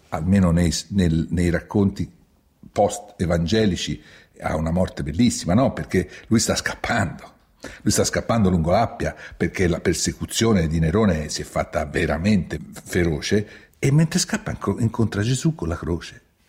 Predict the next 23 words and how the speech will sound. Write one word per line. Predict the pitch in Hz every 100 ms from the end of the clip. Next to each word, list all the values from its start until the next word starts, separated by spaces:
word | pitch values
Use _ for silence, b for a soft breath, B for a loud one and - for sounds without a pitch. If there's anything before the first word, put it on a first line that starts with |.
| _
che | -
va | 85
verso | 95 113 - 101
Roma. | 82 62 - _
Dice, | - - -
"Ma, | 190
eh, | - 147 135
Rabbi, | 185 151 -
che | -
fai?" | 156 - - _
"Eh, | - 139 - -
visto | 92 -
che | 98 107 -
te | 120
scappi, | - - 110 131 - 82 73 _ B B B B
mi | - 95
toccherà | 87 - 85 90
andare | 90 90 87
a |
farmi | - 85 85 85
ricrocifiggere | 80 78 - 80 80 78 95
a |
me." | 127 -